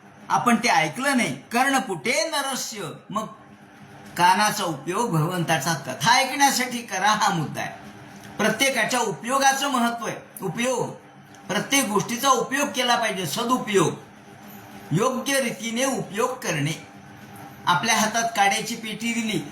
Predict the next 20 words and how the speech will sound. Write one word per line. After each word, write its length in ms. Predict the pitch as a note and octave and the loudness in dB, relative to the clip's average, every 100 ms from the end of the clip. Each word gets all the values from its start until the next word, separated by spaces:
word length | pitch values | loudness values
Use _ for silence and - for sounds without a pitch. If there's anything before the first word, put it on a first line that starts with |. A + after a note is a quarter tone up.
| - | -4
मग 120 | F3+ | -2
काड्याची 480 | - F#3+ G#3 G#3+ A3+ | 0 2 2 2 -2
पेटी 340 | G#3+ G#3 A3+ | -4 -6 -6
दिली 440 | F#3+ G3 A#3 C4 - - | -4 -2 0 0 -2 -2
तर 100 | A3 | 2
लोकांचं 420 | G3+ G3+ A3 A3+ A3 | 4 2 0 0 -2
घरं 260 | G3 A3 | 0 0
जाळण्यासाठी 640 | A3 A3 A3+ G#3+ G#3+ G#3 | 2 2 2 0 -2 -4
दिली 360 | G3+ A3 A#3 C#4 - - - | -4 -2 2 2 2 -8 -2
का 100 | A#3+ | 0
देवाला 400 | A3+ A#3 B3 B3 | 0 2 2 2
दिवा 280 | C4+ C#4+ D4 | 0 0 2
लावण्यासाठी 560 | C#4+ C4+ B3+ A3+ G#3+ | 0 0 -2 -4 -8
दिली, 320 | G#3 G3+ F#3 - - - - - - | -10 -10 -8 -10 -14 -20 -20 -16 -2
हा 100 | A3+ | 0
विचार 300 | A#3 - C4+ | 2 2 0
करा. 260 | - B3 G#3+ - - - - G#3 | 0 -2 -4 -4 -14 -20 -8 -2
तर 100 | F#3 | 0
काड्याची 520 | F3+ E3+ A#3+ - A3+ | 2 4 4 0 -4
पेटी 500 | F#3+ F3 E3+ A#3 | -4 -4 -2 -6